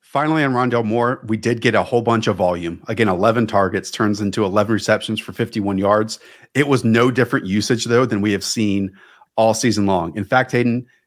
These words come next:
his A dot was negative one point three yards in this game. So it was all behind the lines.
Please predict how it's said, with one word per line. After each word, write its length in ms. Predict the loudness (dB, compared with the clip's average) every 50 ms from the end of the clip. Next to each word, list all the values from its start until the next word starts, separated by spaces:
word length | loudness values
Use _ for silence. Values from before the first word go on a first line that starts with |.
| _
his 420 | -2 0 2 4 4 2 2 -2 -4 -2
A 140 | 0 0 2
dot 380 | 2 2 2 2 2 0 -4 -8 -8
was 360 | -4 -2 -2 -2 -4 -8 -12 _ -6
negative 500 | -4 0 0 0 0 2 2 0 0 0
one 240 | 0 0 0 0 0
point 220 | -2 -4 -6 -6
three 180 | -6 -6 -4 -2
yards 440 | -2 -2 -2 -4 -6 -12 -18 -20 _ _ _ _ _ _ _ -6
in 140 | -4 -4
this 120 | -4 -4 -4
game. 240 | -4 -4 -4 -4 -2
So 160 | 0 2 2
it 60 | 2
was 180 | 2 0 0 0
all 360 | -2 -4 -2 0 0 0 0
behind 400 | 0 -2 -2 -2 0 0 0 0
the 40 | 0
lines. 280 | 0 0 0 -2 -6